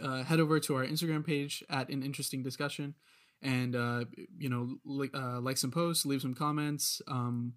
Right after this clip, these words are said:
or send us a D M if you ha-, have any ideas or things that you want us to talk about.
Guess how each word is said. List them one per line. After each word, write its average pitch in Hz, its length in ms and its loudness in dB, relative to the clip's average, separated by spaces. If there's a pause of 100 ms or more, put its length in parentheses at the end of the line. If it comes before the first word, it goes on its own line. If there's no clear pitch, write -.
(160)
or 127 240 2
send 127 200 0
us 127 120 0
a 127 60 -2
D 127 180 0
M 135 280 0
if 120 120 -6
you 123 120 -2
ha-, 127 120 -6 (380)
have 135 160 4
any 127 280 2
ideas 131 600 0
or 123 220 -4
things 131 240 -2
that 123 100 0
you 127 140 -2
want 123 160 0
us 123 100 -2
to 135 80 0
talk 151 220 -2
about. 151 320 0